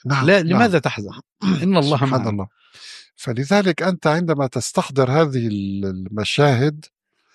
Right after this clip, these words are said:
Speaker 1: فتعطيك دفعة من الأمل تجعلك تبتسم من رحمة الله.
Speaker 2: الله.
Speaker 1: هلا انظر إلى الآية الكريمة. "فتبسم ضاحكا من قولها".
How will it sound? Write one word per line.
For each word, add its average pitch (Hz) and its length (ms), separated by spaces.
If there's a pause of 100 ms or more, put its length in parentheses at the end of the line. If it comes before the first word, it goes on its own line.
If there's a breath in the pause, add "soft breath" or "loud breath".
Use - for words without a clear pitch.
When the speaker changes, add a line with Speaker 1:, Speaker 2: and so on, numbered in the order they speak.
(240)
Speaker 1:
فتعطيك 131 1200
دفعة 143 540
من 147 200
الأمل 160 680 (640)
تجعلك 127 520
تبتسم 104 840 (280)
من 113 120
رحمة 98 320
الله. 92 220
Speaker 2:
الله. 78 340
Speaker 1:
هلا 127 160
انظر 160 280
إلى 135 180
الآية 139 300
الكريمة. 107 520 (1600 loud breath)
"فتبسم 123 920
ضاحكا 135 500
من 117 200
قولها". 92 540